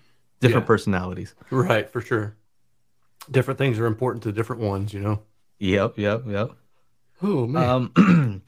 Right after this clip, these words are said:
Speaker 1: <clears throat> so we can answer some questions today, too. Let's see here.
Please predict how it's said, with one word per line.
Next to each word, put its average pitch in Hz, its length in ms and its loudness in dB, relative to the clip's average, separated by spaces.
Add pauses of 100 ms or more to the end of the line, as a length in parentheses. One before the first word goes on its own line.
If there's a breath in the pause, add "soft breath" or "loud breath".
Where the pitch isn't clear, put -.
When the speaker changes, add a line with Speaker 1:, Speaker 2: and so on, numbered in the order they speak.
(100)
Speaker 1:
<clears throat> - 160 -20
so 175 180 8
we 180 140 6
can 226 340 0
answer 160 260 4
some 135 140 -2
questions 170 480 4
today, 160 260 6
too. 170 500 4 (520)
Let's 135 160 -4
see 143 120 4
here. 117 360 4